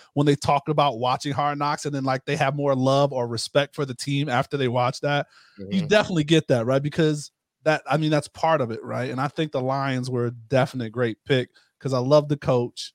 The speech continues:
Speaker 2: Hmm.
Speaker 1: Um, <laughs> he's, he's a bit much,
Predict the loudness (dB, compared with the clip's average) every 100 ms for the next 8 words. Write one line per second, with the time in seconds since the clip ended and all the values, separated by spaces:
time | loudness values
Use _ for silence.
0 | _ _ -4 0 2 0 -2 -4 -4 -2
1 | -2 -2 -4 -4 -6 -6 -6 -8 -6 -8
2 | -8 -8 -12 -10 -2 0 0 0 0 2
3 | 2 2 0 2 4 2 -4